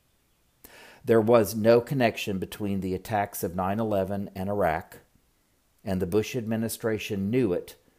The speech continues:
but continued to repeat the lies. Now, you might think that it's kind of stupid to start a war after passing a tax cut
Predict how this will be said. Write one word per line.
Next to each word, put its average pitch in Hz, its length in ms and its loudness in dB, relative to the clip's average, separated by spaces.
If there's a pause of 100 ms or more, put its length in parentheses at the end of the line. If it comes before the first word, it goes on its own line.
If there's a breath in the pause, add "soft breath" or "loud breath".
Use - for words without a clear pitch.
(520)
but 98 240 -2
continued 117 760 -2
to 113 120 -8
repeat 95 440 -6
the 113 80 -2
lies. 78 540 -2 (3000 loud breath)
Now, 143 420 8 (220 loud breath)
you 202 180 2
might 175 320 2
think 139 360 2
that 117 180 2
it's - 340 -4 (140)
kind 139 260 0
of 92 80 -4
stupid 110 460 0
to 104 80 -4
start 113 320 6
a 101 40 4
war 117 400 6
after 110 300 0
passing 104 560 -4
a 95 60 -2
tax - 480 -2
cut - 500 0